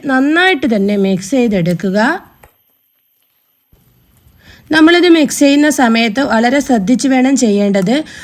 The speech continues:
ഒരുപാട് വെള്ളം കൂടിപ്പോകാനും പാടില്ല, ഒരുപാട് വെള്ളം കുറയാനും പാടില്ല. അപ്പോൾ നമ്മൾ,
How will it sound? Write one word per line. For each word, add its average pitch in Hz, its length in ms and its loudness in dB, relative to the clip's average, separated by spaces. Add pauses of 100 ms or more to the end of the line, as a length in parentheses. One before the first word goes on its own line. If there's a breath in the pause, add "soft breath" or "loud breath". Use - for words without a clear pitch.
(100)
ഒരുപാട് 320 440 4
വെള്ളം 247 360 2
കൂടിപ്പോകാനും 240 840 0
പാടില്ല, 202 380 0 (240)
ഒരുപാട് 302 400 0
വെള്ളം 262 360 0
കുറയാനും 240 480 0
പാടില്ല. 196 380 0 (680 loud breath)
അപ്പോൾ 285 300 2
നമ്മൾ, 254 300 2